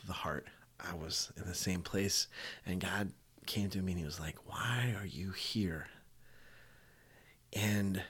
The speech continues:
um, and, and I tried, uh, to go in many different directions, and God closed all of the doors. And, and finally, um, even just now, I'm learning about why I am here,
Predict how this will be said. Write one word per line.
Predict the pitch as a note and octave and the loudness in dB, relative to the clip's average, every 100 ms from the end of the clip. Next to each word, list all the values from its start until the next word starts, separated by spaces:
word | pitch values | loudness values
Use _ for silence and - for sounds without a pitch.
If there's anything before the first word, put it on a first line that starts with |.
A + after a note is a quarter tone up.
| - | -8
um, | F#2+ F2+ F2 E2+ D#2 E2 - - - - - - | -4 -2 0 -2 -2 -4 -10 -20 -20 -20 -10 -2
and, | F#2+ F#2+ - - - | 0 0 -4 -16 -2
and | F#2+ | 2
I | G2+ A2+ A#2 G2 | 6 8 8 4
tried, | - G#2+ A2 A2+ A2+ - - - - - - - | 4 4 6 4 4 -4 -14 -14 -16 -16 -18 -8
uh, | G2+ - - | -6 -4 2
to | G#2+ | 2
go | F#2+ G#2+ G2 | 6 6 6
in | G2 | 8
many | A#2+ D#3+ | 8 10
different | D3 C3 A2+ | 10 8 6
directions, | F#2 E2+ F#2 - B1+ - - - | 2 0 -2 -2 -4 -8 -10 -6
and | F#2+ F#2+ | -4 2
God | G#2+ A#2+ B2 | 4 4 4
closed | C#3 B2+ B2 - - - | 6 8 8 4 -2 4
all | D3 D#3+ | 6 8
of | C#3 B2+ | 6 6
the | |
doors. | G2 F2+ D2 - - - - | 2 2 0 -4 -6 -8 -10
And, | - G2+ - - | -2 -2 -2 -4
and | G#2+ G2+ - | -2 -2 0
finally, | B2 C#3 C#3+ C3 B2 - - - - - - - | 4 6 8 8 6 -2 -14 -16 -18 -20 -20 -10
um, | A2 A2 G#2 - A2+ - - - | -6 -6 -6 -8 -10 -16 -8 0
even | C#3+ C3+ | 4 6
just | A#2+ - | 6 4
now, | G#2 G2 F2 | 4 4 2
I'm | F2+ | 4
learning | G2 F#2+ F2+ D#2+ - - | 4 4 2 -2 -6 -10
about | - F#2 C2 | -2 2 4
why | D2 F#2+ F2+ D#2+ | 4 4 2 2
I | |
am | F2+ F2 | 2 2
here, | F2+ G2 E2+ | 4 4 4